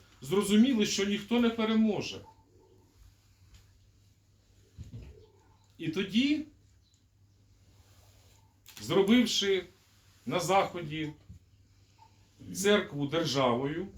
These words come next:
а на Сході церкву,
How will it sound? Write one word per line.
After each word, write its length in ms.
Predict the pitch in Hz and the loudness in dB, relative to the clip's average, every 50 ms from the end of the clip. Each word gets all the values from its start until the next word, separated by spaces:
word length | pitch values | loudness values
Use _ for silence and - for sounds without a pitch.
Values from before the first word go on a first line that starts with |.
| - - _ _ _ _ - - _ - - - - _ _ _ _ _ _ _ _ _ _ _ _ _ - - - _ _ _ - | -20 -20 _ _ _ _ -20 -20 _ -20 -20 -20 -20 _ _ _ _ _ _ _ _ _ _ _ _ _ -20 -20 -20 _ _ _ -8
а 140 | 127 143 175 | -6 -2 0
на 100 | 202 196 | 0 0
Сході 680 | - - - - 240 254 220 - 147 135 127 107 - - - _ _ _ _ _ _ _ _ _ _ _ _ _ _ _ _ _ _ _ _ - _ _ _ _ _ _ _ _ _ _ _ _ _ _ _ _ _ _ _ _ _ _ _ _ _ _ _ _ - _ | -2 -4 -2 0 2 2 2 2 -2 -6 -6 -8 -10 -14 -20 _ _ _ _ _ _ _ _ _ _ _ _ _ _ _ _ _ _ _ _ -20 _ _ _ _ _ _ _ _ _ _ _ _ _ _ _ _ _ _ _ _ _ _ _ _ _ _ _ _ -20 _
церкву, 760 | - - 220 214 190 - - - 143 165 147 123 104 - | -2 2 4 4 4 2 -2 -8 -8 -6 -4 -4 -6 -8